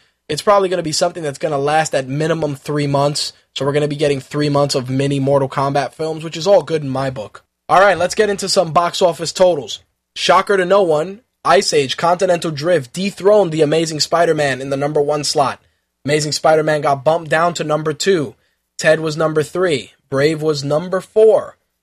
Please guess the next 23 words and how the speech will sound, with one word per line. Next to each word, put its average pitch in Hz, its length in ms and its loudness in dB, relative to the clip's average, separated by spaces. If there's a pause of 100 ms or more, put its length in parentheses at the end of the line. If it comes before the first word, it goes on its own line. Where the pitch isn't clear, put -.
(200)
Magic 165 400 0
Mike 165 280 -2
was 151 120 -2
five. 190 460 4
Savages 160 680 -2
was 127 160 -4
six, - 400 -2
which 131 200 -4
a 123 60 -4
lot 147 160 0
of 143 60 -2
people 139 180 -6
are 131 60 -6
saying 139 280 -2
is 127 140 -6
a 120 140 -6
film 147 300 -2
that 120 200 -6
needs 147 320 -6
to 160 80 -8
be 156 140 -8
checked 151 320 -2
out. 160 280 2